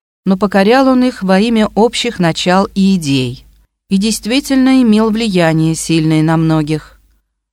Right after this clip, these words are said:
Правда, никто его не любил. Один я, может быть, привязался к нему. Его иго носили. Покорскому все отдавались сами собой.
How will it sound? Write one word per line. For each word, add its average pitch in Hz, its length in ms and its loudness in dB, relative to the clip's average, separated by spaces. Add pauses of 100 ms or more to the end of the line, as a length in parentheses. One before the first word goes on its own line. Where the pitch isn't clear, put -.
(180)
Правда, 233 320 0
никто 233 340 0
его 240 280 0
не 226 120 0
любил. 143 520 -4 (400)
Один 214 320 0
я, 233 240 0
может 156 320 0
быть, 147 260 -2
привязался 151 680 -4
к - 80 -4
нему. 139 400 0 (880)
Его 175 340 0
иго 202 500 -2 (140)
носили. 160 760 -2 (480)
Покорскому 240 720 -2
все 185 260 -2
отдавались 190 640 0
сами 156 380 -2
собой. 120 720 -4